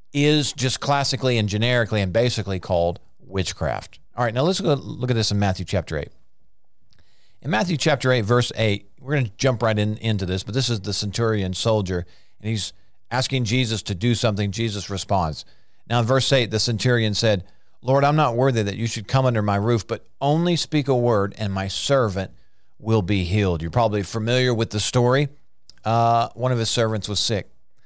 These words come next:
and he said, "Jesus, uh, I need you to come and heal him." When Jesus said, "I'll go," and then he's like, "Wait, wait, wait, I'm not even worthy."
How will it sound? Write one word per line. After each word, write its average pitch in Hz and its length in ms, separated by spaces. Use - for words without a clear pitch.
and - 60
he 110 60
said, 107 240
"Jesus, 113 600
uh, 101 280
I 104 100
need 117 360
you 110 60
to 101 80
come 117 300
and 90 160
heal 120 240
him." 101 200
When 113 260
Jesus 120 320
said, 107 160
"I'll 101 220
go," 113 220
and 104 120
then 110 80
he's 104 140
like, 95 120
"Wait, 110 120
wait, 107 140
wait, 98 180
I'm 123 240
not 110 100
even 85 240
worthy." 98 560